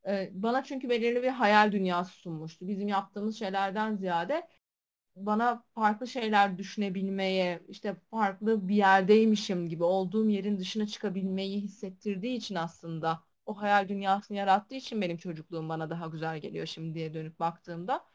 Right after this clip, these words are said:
Belki öyle bir söylemi olabilir filmin sonunun ama dramaya gerek yoktu. Bunu dramasız da sadece çocuğu oradan oraya koşturarak da yapabilirdin. Disney World dediğimiz tarafa doğru.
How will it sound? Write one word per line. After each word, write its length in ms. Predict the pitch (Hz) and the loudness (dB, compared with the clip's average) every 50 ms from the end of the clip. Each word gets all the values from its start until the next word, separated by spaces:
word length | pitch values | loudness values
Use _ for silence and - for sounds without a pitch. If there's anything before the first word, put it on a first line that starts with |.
| _ _ _ _ _ 277 | _ _ _ _ _ 6
Belki 300 | 277 277 285 285 339 311 | 6 6 6 4 0 -4
öyle 220 | 311 302 302 302 | -2 -2 -4 -6
bir 60 | 277 | -8
söylemi 440 | 285 - 311 285 277 269 277 269 277 | -6 -4 -2 -2 0 0 -2 -2 -2
olabilir 400 | 277 269 277 269 262 285 294 294 - | -2 0 -2 -2 -2 -4 -8 -10 -8
filmin 260 | 262 233 220 214 208 | -8 -6 -4 -4 -4
sonunun 300 | 214 208 233 226 254 277 | -4 -6 -8 -10 -8 -8
ama 360 | 294 285 269 247 220 208 214 240 | -6 -4 -4 -2 -2 -2 -4 0
dramaya 400 | 277 277 277 247 226 233 240 240 | 4 4 4 4 4 0 0 2
gerek 320 | 233 214 196 202 208 - | 2 2 2 0 0 -2
yoktu. 280 | 208 180 185 - 196 196 | -4 -4 -4 -6 -6 -4
Bunu 200 | 226 226 220 214 | -2 0 4 4
dramasız 480 | 240 240 226 220 208 208 214 196 180 | 4 4 4 2 0 -2 -2 -4 -2
da 200 | 208 214 208 - _ _ _ | -2 -2 -2 -4 _ _ _
sadece 360 | - 330 302 - 247 254 233 | -10 -10 -8 -8 -10 -10 -6
çocuğu 260 | - 269 220 240 247 | -6 -6 0 2 4
oradan 260 | 233 226 220 226 226 | 4 4 4 2 0
oraya 260 | 226 220 220 220 220 | 0 0 0 0 0
koşturarak 600 | - 285 262 262 - - 233 226 208 196 196 196 - | 2 2 2 2 0 -2 2 4 4 4 4 4 4
da 40 | 233 | 2
yapabilirdin. 640 | 226 233 233 202 202 185 190 185 160 165 165 170 - _ _ - | 4 4 2 0 2 4 2 2 2 0 -4 -4 -6 _ _ 2
Disney 480 | 220 214 185 208 202 196 185 175 - - | 2 4 6 6 6 6 6 4 2 -4
World 320 | - 185 190 180 165 170 - _ - | 0 2 4 4 4 0 -4 _ 2
dediğimiz 380 | 196 180 175 175 170 170 165 | 2 2 2 0 -2 -6 -8
tarafa 320 | - 160 - - - 170 160 | -10 -10 -12 -10 -12 -8 -6
doğru. 300 | 160 151 156 156 160 | -4 -6 -6 -6 -10